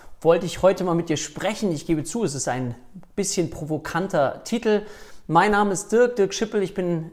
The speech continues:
Inhaber der H P A Heilpraktiker Akademie Deutschland und wir haben es uns zur Aufgabe gemacht,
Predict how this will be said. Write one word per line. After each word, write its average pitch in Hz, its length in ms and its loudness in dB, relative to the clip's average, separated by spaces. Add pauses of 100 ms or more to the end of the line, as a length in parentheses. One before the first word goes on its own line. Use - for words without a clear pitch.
Inhaber 180 400 2
der 156 120 4
H 165 120 2
P 170 120 0
A 147 140 4
Heilpraktiker 175 640 -2
Akademie 156 400 -2
Deutschland 170 440 0
und 151 180 -6 (420)
wir 165 160 8
haben 196 80 6
es 190 100 4
uns - 160 10
zur - 160 2
Aufgabe 165 560 6
gemacht, 147 320 6